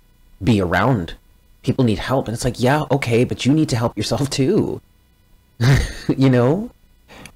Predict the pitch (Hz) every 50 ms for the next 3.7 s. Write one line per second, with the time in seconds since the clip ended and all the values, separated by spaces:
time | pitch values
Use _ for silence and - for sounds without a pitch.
0 | _ _ _ _ _ _ - - _ _ _ _ _ _ _ - 110 123 131 123
1 | 151 143 143 135 120 120 123 120 - 151 143 - 139 127 123 - - 123 113 -
2 | - - 113 113 113 107 98 90 90 87 - - 98 104 107 110 127 123 113 -
3 | 113 107 107 110 127 113 143 139 117 - 113 101 -